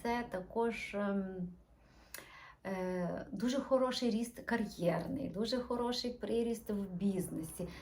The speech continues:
Це чудова карта. Е, це бажання щось пробувати нове, йти в нове.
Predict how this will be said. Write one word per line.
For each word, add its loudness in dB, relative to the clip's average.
Це 0
чудова 4
карта. 0
Е, 8
це 2
бажання 4
щось -4
пробувати 0
нове, 4
йти 4
в 4
нове. 6